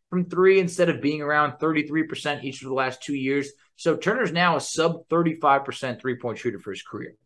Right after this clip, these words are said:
Uh, but he's known as a three-point shooter, which is just kind of like, that's not where you wanna be. So if Turner can enter free agency, averaging a double-double, shoot close to forty percent from three, and play seventy, seventy games, that man's going to get paid.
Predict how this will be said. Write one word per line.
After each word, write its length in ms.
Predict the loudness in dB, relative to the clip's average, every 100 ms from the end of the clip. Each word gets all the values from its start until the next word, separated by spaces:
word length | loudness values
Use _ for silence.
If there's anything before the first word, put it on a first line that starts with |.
| _ _ _ _ -2
Uh, 300 | 4 6 4 2 2
but 100 | 2
he's 120 | 4
known 200 | 4 4
as 100 | -2
a 40 |
three-point 340 | -4 -4 -4 -4
shooter, 380 | -2 -2 -2 -6 _
which 240 | 0 0 2
is 100 | -2
just 220 | -4 -4
kind 300 | -2 0 2
of 160 | 2 0
like, 340 | -2 -4 -14 _ _ _ _
that's 200 | -18 -4
not 260 | 0 2 4
where 100 | 4
you 140 | 4
wanna 240 | 2 0 0
be. 340 | -4 -4 -6
So 200 | 4 4
if 120 | 4
Turner 280 | 0 -4 -2
can 140 | -4
enter 340 | -2 -2 0 -2
free 260 | 0 2
agency, 480 | 2 0 -4 -4 -6 _ _ 0
averaging 320 | 2 4 2
a 100 | 4
double-double, 720 | 4 6 8 8 6 2 -2 _
shoot 220 | -10 -10 -2
close 240 | -2 -2
to 40 |
forty 300 | -2 6 6
percent 460 | 4 2 0 0 -4
from 120 | -4
three, 460 | 2 4 4 2 -4 _
and 100 | -20
play 220 | -4 -2
seventy, 640 | -2 -2 0 2 2 0 -4 -8
seventy 400 | -4 -2 0 4
games, 560 | 4 2 -4 -16 -20 _ _ _ -2
that 140 | 2
man's 240 | 6 4 4
going 240 | 4 2
to 140 | 2
get 240 | 2 2 0
paid. 340 | -6 -6 -10